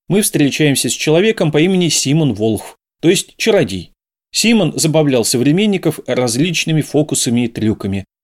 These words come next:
неплохо зарабатывая так себе на жизнь. Увидев, как апостолы творят настоящие чудеса, Симон позавидовал и попытался подкупить учеников Христовых,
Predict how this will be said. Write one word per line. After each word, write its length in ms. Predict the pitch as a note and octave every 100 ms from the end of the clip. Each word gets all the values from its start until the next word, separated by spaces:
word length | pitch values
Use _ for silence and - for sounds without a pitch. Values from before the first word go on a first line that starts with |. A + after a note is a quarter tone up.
| _
неплохо 520 | F3 A#3 A#3 F#3+ - B2+
зарабатывая 640 | - C3+ E3 A3+ F#3+ F3+
так 220 | E3 G3+
себе 280 | - A#2 C3
на 140 | B2+
жизнь. 360 | A2 G#2+ F2+ F2 _ _ _ _ _ _
Увидев, 440 | - A3 A3 C#3 -
как 220 | C3+ C3
апостолы 580 | D#3 D#3 B2+ - A2+ A2+
творят 440 | B2+ C#3 A#2 - -
настоящие 800 | A2+ - A2 A2+ G3+ G#3 D#3+ C#3
чудеса, 560 | B2+ A2+ - G2+ G2 -
Симон 480 | - B2+ F3 G3 - _ _ _ _ _
позавидовал 720 | - F3 G#3+ C3 G#2 G#2 G2 - _
и 120 | B2+
попытался 680 | A#2 - A2 B2+ F3 - D#3
подкупить 640 | F3 - D3+ - A2 -
учеников 540 | A2+ - A2+ A2+ D3+ D3
Христовых, 640 | - A#2+ - G#2 F#2+ -